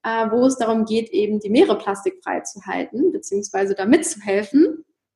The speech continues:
ähm, weil da ist, glaub ich, einiges zu tun. Und, ähm, die verschenken zum Beispiel, oder dort kann man eben,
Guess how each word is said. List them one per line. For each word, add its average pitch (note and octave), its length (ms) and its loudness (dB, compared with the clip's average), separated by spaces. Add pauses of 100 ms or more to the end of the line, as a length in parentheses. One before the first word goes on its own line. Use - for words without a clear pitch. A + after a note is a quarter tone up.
(400)
ähm, G#3+ 240 -4
weil G3 100 2
da G3 80 4
ist, G3 120 0
glaub G3 120 -2
ich, G3 100 -4
einiges C#4+ 440 4
zu C4+ 80 -4
tun. C4 420 0 (380)
Und, A3+ 560 2
ähm, G#3+ 420 4
die B3 180 2
verschenken A#3 460 0
zum G#3+ 140 -2
Beispiel, G#3 520 2
oder G3 140 2
dort G3 240 0
kann G3+ 140 -2
man G3+ 200 2
eben, F#3+ 280 2